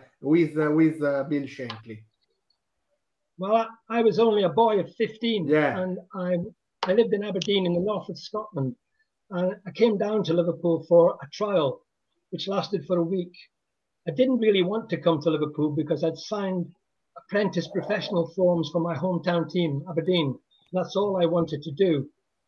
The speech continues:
Speaker 2: So when I came down for the week's trial, which was very successful, I scored in each of the three games I played.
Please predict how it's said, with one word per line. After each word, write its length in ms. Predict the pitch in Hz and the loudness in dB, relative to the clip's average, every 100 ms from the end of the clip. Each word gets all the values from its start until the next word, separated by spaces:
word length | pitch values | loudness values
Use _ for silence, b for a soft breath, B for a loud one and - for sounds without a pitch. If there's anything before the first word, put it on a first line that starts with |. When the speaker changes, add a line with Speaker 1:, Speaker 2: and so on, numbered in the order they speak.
| _ - | _ -4
Speaker 2:
So 180 | 185 | 0
when 160 | 185 226 | 0 0
I 60 | 220 | 0
came 220 | 208 185 | 0 0
down 260 | 190 185 | 0 -2
for 100 | 185 | -2
the 100 | 170 | 0
week's 320 | 165 175 - - | 2 0 -2 -8
trial, 400 | 196 180 143 147 | -4 0 0 0
which 160 | 151 | -4
was 100 | 147 165 | -6 2
very 180 | 190 | 2
successful, 640 | - - - 175 139 156 151 | 2 -4 -6 -6 -4 -6 -6
I 40 | |
scored 420 | 143 - 180 170 | -8 -6 -4 -2
in 160 | 160 165 _ _ 220 | -2 -6 _ _ 0
each 200 | 175 170 | 0 0
of 80 | 151 | -4
the 100 | 147 | 0
three 220 | 170 151 | 0 2
games 320 | 160 156 147 | 2 0 -2
I 40 | 135 | -4
played. 280 | 165 151 | -4 -4